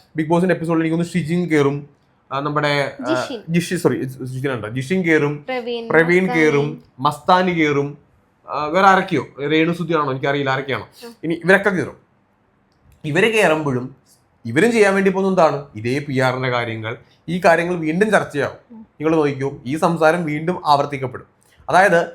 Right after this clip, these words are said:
Speaker 1: ഇപ്പോ, ആ, ബിഗ് ബോസിന് ഇവരുടെ ഒരു ഗ്രൂപ്പ് ഉണ്ട്, I mean,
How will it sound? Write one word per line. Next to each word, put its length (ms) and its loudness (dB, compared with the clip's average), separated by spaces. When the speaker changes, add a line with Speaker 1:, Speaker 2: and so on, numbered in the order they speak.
Speaker 1:
ഇപ്പോ, 460 2
ആ, 120 4
ബിഗ് 200 -4
ബോസിന് 380 2
ഇവരുടെ 180 0
ഒരു 120 -2
ഗ്രൂപ്പ് 440 2
ഉണ്ട്, 180 -2
I 280 -10
mean, 120 -2